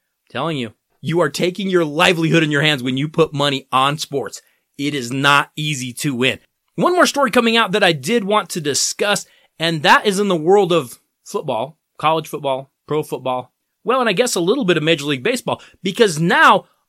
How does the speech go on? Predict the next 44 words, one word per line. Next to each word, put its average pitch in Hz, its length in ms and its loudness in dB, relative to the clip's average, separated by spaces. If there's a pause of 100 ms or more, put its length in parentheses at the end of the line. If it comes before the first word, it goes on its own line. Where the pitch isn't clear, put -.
(120)
Oklahoma 302 640 4
quarterback 254 600 2
Kyler 262 460 0
Murray 185 580 0 (100)
says 165 380 -4
he 233 360 -2
is 170 280 0
going 170 300 -4
to 185 100 -6
go 175 140 0
ahead 170 360 -2
and 135 160 -6
declare 165 640 -6 (200)
for 151 120 -6
the 139 160 -12
N 156 120 -4
F 160 120 -10
L 151 100 -2
draft. 165 320 -2 (200)
Now, 180 240 -2 (400)
that 156 280 -6
doesn't 277 340 2
necessarily 226 760 2
mean 196 200 4
he's 160 120 0
going 190 160 0
to 170 60 -4
play 180 160 -2
football 170 420 0
over 135 140 -4
baseball. 147 500 -2 (460)
I 185 100 4
think 277 260 -2
the 247 80 -4
kid 254 220 -2
is 185 100 0
just - 240 -4
keeping 240 540 -2
his 180 300 2
options 196 460 2
open. 240 280 2 (260)
But 226 160 4
on 240 160 8
Monday, 285 380 4